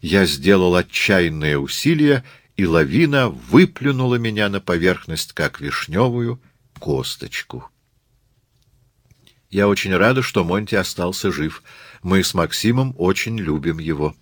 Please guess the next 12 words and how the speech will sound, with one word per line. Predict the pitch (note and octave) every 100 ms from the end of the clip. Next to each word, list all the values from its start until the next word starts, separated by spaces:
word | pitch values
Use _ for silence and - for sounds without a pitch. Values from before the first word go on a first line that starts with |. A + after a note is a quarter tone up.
| _ _ _ _ _ _ _ _ _
Всего | - - G#2+ F3+
я | E3
собрала | D3 B2 A2+ B2 D#3 D#3
около | B2 B2+ C#3 C#3
сорока | - C#3 D3 C#3 A#2+ G2+
таких | F#2+ - F#2
случаев. | - F2 F2 - E2 D#2 - _ - -
Прочитав | - F#2+ - G#2 B2 A#2+ -
их | G#2 G#2
описание, | G#2 F2+ - G2 G#2 A#2 A#2+ - -
Юрий | F2 C3 A#2
Станиславович | G2 - F2+ E2+ - D#2 D#2 D#2+ G2 -